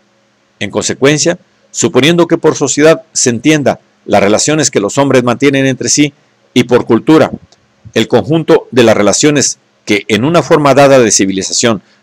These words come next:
los hombres mantienen con el mundo, se puede decir que las sociedades frías tienen ventaja en el plano social, por cuanto no generan entropía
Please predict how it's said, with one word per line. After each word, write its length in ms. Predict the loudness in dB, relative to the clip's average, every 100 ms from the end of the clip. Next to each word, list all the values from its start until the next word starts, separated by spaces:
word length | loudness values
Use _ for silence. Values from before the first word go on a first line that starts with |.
| -6
los 240 | -2 2
hombres 400 | 2 2 0 -4 -4
mantienen 540 | -4 0 0 0 -2
con 180 | -2 -2
el 100 | -2
mundo, 380 | -2 0 -2 -2 _ -20 _ _ -8
se 200 | -2 0
puede 260 | 4 4
decir 260 | 4 2 0
que 120 | 2
las 120 | 0
sociedades 540 | 0 -2 2 2 2 0
frías 420 | 2 2 2 -4 _ -2
tienen 300 | 0 0 -2
ventaja 460 | -2 0 2 0 0
en 80 | -2
el 100 | 0
plano 260 | 2 0
social, 420 | -2 -2 0 0 -2 _ _ _ _
por 180 | 0 2
cuanto 400 | 0 2 0 0
no 200 | 0 0
generan 440 | 2 2 2 0 -2
entropía 640 | -4 -2 -2 0 2 2